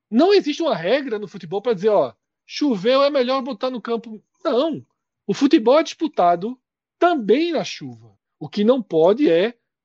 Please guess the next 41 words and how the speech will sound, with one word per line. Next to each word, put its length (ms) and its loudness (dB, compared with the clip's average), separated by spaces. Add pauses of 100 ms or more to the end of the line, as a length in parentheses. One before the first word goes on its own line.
(140)
a 100 2
regra 360 0
diz, 360 -8 (160)
não 200 -8
pode 260 2
ser 80 -8
disputada 360 -6
a 40 -8
partida 440 -2
quando 240 -2
a 80 4
bola 420 2 (320)
não 240 -2
tem 180 0
condições 360 -12
de 80 -8
rolar. 340 -2 (440)
Naquele 320 2
segundo 280 2
tempo, 400 0
existia 480 0
chance 480 -2
da 120 2
bola 180 -2
rolar 200 -4
no 40 -10
Sport 280 -12
A 20 -6
B 120 -8
C? 280 -6
Não 260 -2
existia. 320 -2 (240)
Não 160 2
deveria 340 2
nem 160 -4
ter 120 -4
sido 240 -8
iniciado 560 0
aquele 200 -4
segundo 280 -10
tempo, 280 -8